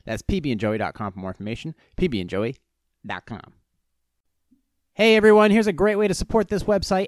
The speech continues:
and make money for yourself. This is Robinhood, the app that makes investing easier and offers more ways to make your money work harder.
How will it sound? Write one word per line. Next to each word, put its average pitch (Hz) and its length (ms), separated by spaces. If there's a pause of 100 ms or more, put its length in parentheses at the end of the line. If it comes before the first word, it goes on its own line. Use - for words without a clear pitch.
(100)
and 240 280
make 226 180
money 220 220
for 208 120
yourself. 185 520
This 202 160
is 196 100
Robinhood, 175 640
the - 100 (100)
app 196 280
that - 180
makes 139 240
investing 135 560
easier 196 400
and 139 160
offers 143 320
more 196 240
ways 196 300
to 180 100
make 165 260
your 147 140
money 170 240
work 143 320
harder. 135 380